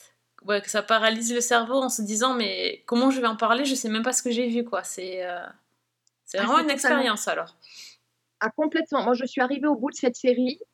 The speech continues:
Speaker 2: Je, le, les dernières images en particulier, je suis restée devant mon écran noir. Je, je n'ai pas compris. Je sais pas ce qui s'est passé. Il y a eu un,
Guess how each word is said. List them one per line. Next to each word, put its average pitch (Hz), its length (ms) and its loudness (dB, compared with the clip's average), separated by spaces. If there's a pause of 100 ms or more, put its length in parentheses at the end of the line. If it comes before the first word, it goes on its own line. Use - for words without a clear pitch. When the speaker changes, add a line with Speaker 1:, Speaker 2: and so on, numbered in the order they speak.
(160)
Speaker 2:
Je, 208 540 2
le, 196 240 2
les 214 160 2
dernières 269 460 2
images 269 320 2
en 233 100 0
particulier, 226 760 0 (680)
je 170 120 2
suis 240 160 2
restée 277 320 4
devant 285 200 4
mon 262 160 4
écran 254 420 0
noir. 247 320 2 (260)
Je, 190 140 -2 (120)
je - 160 0
n'ai 226 140 6
pas 262 140 2
compris. 240 440 -2 (100)
Je 190 140 0
sais 226 200 2
pas 254 100 2
ce 247 60 -6
qui 262 100 -8
s'est 247 140 2
passé. 226 380 -2
Il - 20 0
y 277 40 2
a 262 40 4
eu 269 140 -2
un, 240 180 2